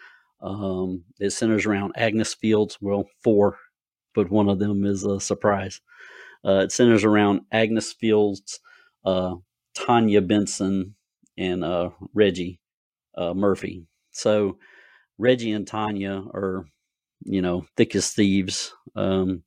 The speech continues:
they are destined to be together. Um, they're destined to be in love and, and, you know,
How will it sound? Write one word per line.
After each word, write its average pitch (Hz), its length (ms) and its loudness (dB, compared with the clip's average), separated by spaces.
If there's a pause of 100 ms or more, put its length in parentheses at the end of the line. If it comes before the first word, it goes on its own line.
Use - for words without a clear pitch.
they 110 140 6
are 104 100 6
destined 101 540 0
to 101 100 -4
be 98 160 2
together. 95 500 0 (540)
Um, 95 520 0 (200)
they're 101 160 6
destined 101 440 2
to 98 80 4
be 98 200 2
in 101 160 4
love 98 540 4
and, 95 300 -2 (160)
and, 92 340 -4 (320)
you 101 160 -2
know, 90 240 -4